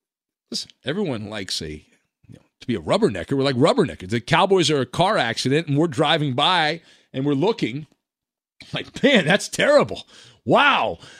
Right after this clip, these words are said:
Uh, how about them Cowboys?" So backup quarterback Andy Dalton, probably already know he is going to miss the game this weekend against the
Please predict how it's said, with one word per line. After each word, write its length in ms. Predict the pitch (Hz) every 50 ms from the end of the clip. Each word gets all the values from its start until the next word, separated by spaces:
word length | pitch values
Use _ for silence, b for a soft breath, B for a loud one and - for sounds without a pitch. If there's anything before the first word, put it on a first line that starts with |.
| B
Uh, 320 | - 139 147 151 143 139 131
how 140 | - 349 392
about 260 | 403 381 330 302 294
them 180 | 294 285 254
Cowboys?" 480 | 180 - 262 240 214 190 180 160 160 143
So 360 | - 220 220 208 202 185 B B B B B B _
backup 540 | - - 226 269 302 285 - 294 285 269 -
quarterback 640 | - - 240 247 240 226 202 208 202 190 170 - - _
Andy 500 | 190 220 240 262 269 262 254 262 240 214
Dalton, 800 | 180 143 110 - 190 202 208 208 - - - 98 87 92 131 - - _ _ _ _ _ _ _ _ _ _ _ _ _ _ _ _ _ _ -
probably 260 | 285 392 415 370 285
already 220 | 247 220 190 175
know 220 | 170 180 165 143 127
he 120 | 170 214
is 100 | 214 156
going 200 | 160 208 196 170
to 80 | 156 151
miss 640 | 135 131 175 190 156 - - - - - - -
the 160 | - 110 120
game 280 | 113 123 147 156 151 135
this 180 | 131 131 -
weekend 380 | - 131 131 123 - 135 123 120
against 320 | 117 127 143 135 - -
the 180 | - 147 147